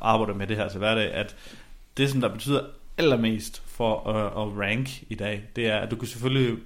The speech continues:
skrive alt muligt tekst, som det bliver længere og længere. Jo mere, der, der er en sammenhæng med, jo længere tekst du har,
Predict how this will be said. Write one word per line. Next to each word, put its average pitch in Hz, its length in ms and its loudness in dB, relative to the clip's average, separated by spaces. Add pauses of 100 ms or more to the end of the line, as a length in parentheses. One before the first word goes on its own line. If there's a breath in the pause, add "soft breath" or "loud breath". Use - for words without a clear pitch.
skrive 120 320 0
alt 107 140 2
muligt 101 200 -4
tekst, 117 320 -2
som 95 120 -12
det - 100 -12
bliver 101 160 -8
længere 120 260 0
og 110 60 0
længere. 113 220 -2
Jo 110 60 -2
mere, 127 180 2 (240)
der, - 60 -2 (140)
der 127 60 6
er 135 320 8
en 113 140 0
sammenhæng 117 380 2
med, 110 180 2
jo 107 60 -4
længere 117 300 0
tekst - 260 -6
du 117 60 -4
har, 113 280 0